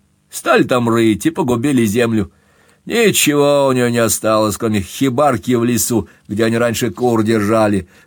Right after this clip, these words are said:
Там она и живёт. Так что и хибарка на месте.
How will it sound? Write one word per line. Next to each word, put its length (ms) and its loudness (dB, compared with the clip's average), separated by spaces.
Там 240 0
она 160 0
и 100 0
живёт. 540 0
Так 220 -10
что 140 -8
и 80 0
хибарка 640 -4
на 80 0
месте. 440 -2